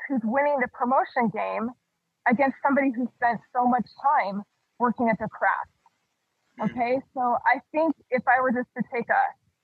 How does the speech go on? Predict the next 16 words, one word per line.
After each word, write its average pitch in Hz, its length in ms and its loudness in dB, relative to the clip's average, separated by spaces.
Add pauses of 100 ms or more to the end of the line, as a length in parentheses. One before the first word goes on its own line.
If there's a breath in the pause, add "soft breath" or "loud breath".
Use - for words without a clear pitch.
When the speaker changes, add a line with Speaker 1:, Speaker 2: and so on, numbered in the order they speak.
(500)
Speaker 1:
kind 247 180 4
of 226 160 2
a, 208 220 -4 (1400)
you 233 140 2
know, 233 100 2 (120)
diplomatic 247 580 0
look 214 240 -10
at 262 200 2
it, 311 220 0 (440)
I 254 100 2
can 269 240 0
understand 254 480 0
the 202 40 -6 (100)
point 220 200 -2
of 208 80 -8
view 190 360 -8